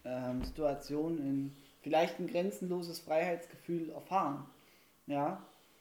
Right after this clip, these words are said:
Aber dieses Freiheitsgefühl wird begrenzt eben durch, ähm, den Moment, in dem man möglicherweise die Reißleine zieht, um dass der Fallschirm,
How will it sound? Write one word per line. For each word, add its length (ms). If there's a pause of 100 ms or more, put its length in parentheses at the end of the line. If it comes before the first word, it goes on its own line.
(160)
Aber 200
dieses 260
Freiheitsgefühl 840
wird 260
begrenzt 600
eben 320
durch, 480 (280)
ähm, 680 (280)
den 140
Moment, 340
in 80
dem 200
man 320 (360)
möglicherweise 580
die 100
Reißleine 560
zieht, 360 (280)
um 160
dass 180
der 160
Fallschirm, 760